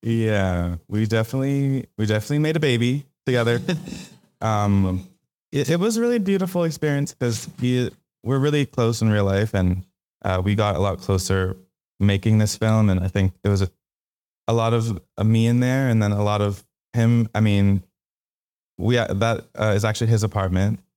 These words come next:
Speaker 1: that we shot in. So it was a very invasive experience, um, for him 'cause we were in his space, but it also,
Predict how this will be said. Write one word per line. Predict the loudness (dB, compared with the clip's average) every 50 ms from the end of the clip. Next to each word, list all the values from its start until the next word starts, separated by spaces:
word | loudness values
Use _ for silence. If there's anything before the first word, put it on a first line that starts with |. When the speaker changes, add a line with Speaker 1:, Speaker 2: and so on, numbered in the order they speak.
| _ _ _ _ _ _ _ -2
Speaker 1:
that | 0 0 2
we | 0
shot | 0 0 0 0 0 0
in. | 2 2 0
So | 0 0 0 0 0
it | 0
was | 0 0 0 0
a |
very | 0 0 0 0 0 -2 0
invasive | 0 0 0 2 0 0 0 0 0 0 0 -2 -4 -8 _ _ _ _ _ _ -6
experience, | -4 -4 -2 0 0 0 0 0 0 -2 -2 -4 -8 -10 -14 _ _ _ _ _ _ -6
um, | -4 0 0 2 2 2 2 0
for | 0 0 0
him | 2 2 2 0 0
'cause | 0 0 0
we | 0 0
were | 2 2 0 -2 -4 -8 -4
in | -2 0 0
his | 0 0
space, | 0 0 0 0 0 -2
but | -2 0 0 0 0 -2 -4 _ _ _ _ _
it | -2 0
also, | 0 0 0 0 0 0 0 -2